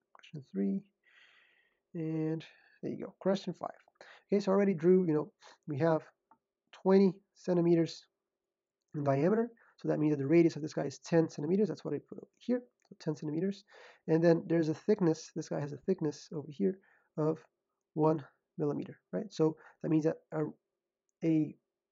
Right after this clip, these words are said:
vector that leaves the inside and goes all the way to the outer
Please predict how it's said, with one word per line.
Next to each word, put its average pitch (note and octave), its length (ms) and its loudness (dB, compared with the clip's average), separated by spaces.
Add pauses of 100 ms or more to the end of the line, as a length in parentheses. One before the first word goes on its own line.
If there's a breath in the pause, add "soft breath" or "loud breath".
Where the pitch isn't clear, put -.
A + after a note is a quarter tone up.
(180)
vector F3 300 0
that D#3 120 0
leaves F3+ 280 0
the F#3 100 -4
inside E3 300 0
and D#3 100 0
goes D#3 160 0
all D#3+ 120 0
the D#3+ 60 0
way D#3 100 0
to D#3 100 -6
the C#3+ 200 -10
outer D#3 380 -2